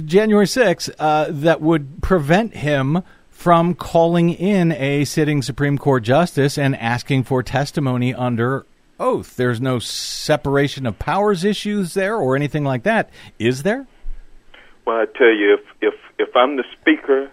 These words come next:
Speaker 2: and I know Hank Johnson and how intent he is
Speaker 1: Uh-huh.
Speaker 2: at asserting the jurisdiction of his subcommittee,
Speaker 1: Uh-huh.
Speaker 2: I would know that his, um, his, um, willingness to delve deeply, as deeply as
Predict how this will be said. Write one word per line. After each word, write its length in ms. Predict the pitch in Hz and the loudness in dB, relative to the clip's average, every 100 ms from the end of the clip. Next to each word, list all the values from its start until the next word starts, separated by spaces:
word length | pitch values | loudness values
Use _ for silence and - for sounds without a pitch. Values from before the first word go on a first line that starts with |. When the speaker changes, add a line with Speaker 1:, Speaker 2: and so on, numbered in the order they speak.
| - _ - | -18 _ -12
Speaker 2:
and 160 | 101 113 | -4 -2
I 80 | |
know 180 | 123 131 | 0 0
Hank 320 | 123 135 113 | 0 -2 -2
Johnson 500 | - 120 117 - 117 | -4 -2 -2 -6 -10
and 140 | 101 104 | -10 -10
how 300 | - 117 110 | -4 0 0
intent 560 | 82 104 - - 156 | -2 -8 -10 -6 -6
he 240 | - 131 113 101 | -6 -10 -6 -2
is 320 | 95 107 98 | -2 -2 -4
Speaker 1:
Uh-huh. 420 | 117 131 110 131 135 - _ - | -6 -6 -6 -6 -8 -16 _ -2
Speaker 2:
at 180 | 117 - - | 2 2 0
asserting 680 | - - 147 139 120 113 107 - | -4 4 4 4 0 -6 -8 -6
the 60 | |
jurisdiction 800 | - 135 139 - - 143 - 113 | -4 -2 -2 -2 0 0 -2 -6
of 140 | 104 | -6
his 160 | 123 117 - | -4 -6 -2
subcommittee, 800 | 160 156 - 123 110 101 95 117 - 113 | 2 2 0 -6 -4 -2 0 -2 -8 -10
Speaker 1:
Uh-huh. 340 | 101 98 127 - - | -8 -8 -10 -10 4
Speaker 2:
I 140 | 123 | 6
would 240 | 151 143 131 | 8 6 4
know 240 | 139 147 | 2 4
that 280 | 139 123 127 | 4 2 2
his, 600 | - 151 156 143 - 139 | 2 4 4 4 6 8
um, 420 | 127 123 123 123 _ - - - - - - - | 8 6 0 -6 _ -20 -20 -20 -20 -20 -20 -2
his, 340 | 160 160 151 - 123 | 6 6 6 2 6
um, 840 | 143 135 127 123 123 117 117 117 - | 8 8 6 4 0 -4 -4 -6 -2
willingness 580 | 139 165 151 127 117 110 - - | 6 8 8 4 0 -2 -6 -14
to 120 | 131 - | -12 -2
delve 380 | - 151 139 - | 8 10 10 4
deeply, 500 | - 175 - 127 127 | -4 -4 0 2 4
as 100 | 110 - - | 2 0 -4
deeply 380 | 160 - 139 | -4 0 2
as 140 | 127 | 4